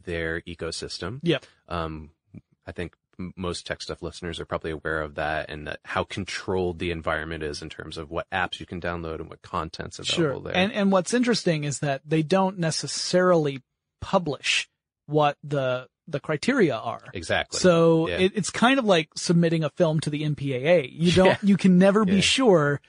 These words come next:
Speaker 2: if you're gonna get that hard R, if you're gonna get a P G thirteen, that sort of thing. In a similar way,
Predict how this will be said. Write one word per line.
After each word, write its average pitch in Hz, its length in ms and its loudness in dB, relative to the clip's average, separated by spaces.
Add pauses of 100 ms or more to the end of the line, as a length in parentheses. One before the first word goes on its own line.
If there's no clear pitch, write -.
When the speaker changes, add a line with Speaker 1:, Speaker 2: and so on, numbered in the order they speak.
(240)
Speaker 2:
if 156 180 0
you're 175 100 6
gonna 180 160 6
get 170 160 2
that 156 160 4
hard 170 420 4
R, 160 360 4
if 135 80 -4
you're 151 80 -4
gonna 160 160 0
get 156 100 2
a 143 40 -2
P 170 160 0
G 160 200 0
thirteen, 151 600 -4
that 151 200 -2
sort 165 180 0
of 131 80 -6
thing. 135 300 -6 (100)
In 170 100 0
a - 100 -14
similar 202 460 4
way, 135 360 -2